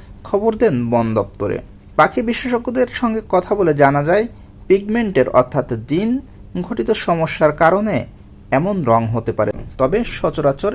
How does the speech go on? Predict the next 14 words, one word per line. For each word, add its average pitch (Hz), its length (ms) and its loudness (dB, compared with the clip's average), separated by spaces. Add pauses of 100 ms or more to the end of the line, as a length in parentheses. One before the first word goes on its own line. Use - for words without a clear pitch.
এই 147 140 -2 (120)
সাদা 196 300 -2
রঙের 131 300 0 (100)
কাক 151 220 4 (120)
দেখা 143 260 0
যায় 196 260 -4
না 175 60 0
বলেই 170 380 0
তা 117 160 0
বিরল। 107 400 -6 (680)
অনেকেই 226 420 0 (120)
এই 190 160 -2
সাদা 180 340 0
কাককে 196 320 -2